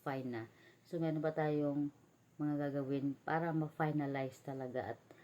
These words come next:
mailagay na doon sa ating marriage certificate yung katagang null and void.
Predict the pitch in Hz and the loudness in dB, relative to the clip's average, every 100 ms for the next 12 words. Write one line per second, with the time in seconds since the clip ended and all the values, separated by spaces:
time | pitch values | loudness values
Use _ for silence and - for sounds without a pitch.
0 | - - - 151 143 131 143 139 135 135 | -20 -20 -8 -4 -2 -2 0 0 -2 -4
1 | 143 135 147 147 143 123 131 139 - - | -4 0 2 4 2 2 0 0 -4 -6
2 | 123 131 127 131 131 135 143 139 - 131 | -6 -6 -4 -4 -2 0 0 -2 -6 -10
3 | - - 143 139 127 120 - - - - | -12 -12 -8 -4 -4 -4 -12 -20 -20 -20
4 | _ 147 147 139 139 143 - _ _ _ | _ -6 -2 0 0 -2 -6 _ _ _
5 | _ _ _ - 147 147 131 131 127 131 | _ _ _ -8 -4 -4 0 0 0 -2
6 | 123 120 117 - 117 101 104 98 | -2 -2 -2 -2 -6 -6 -8 -8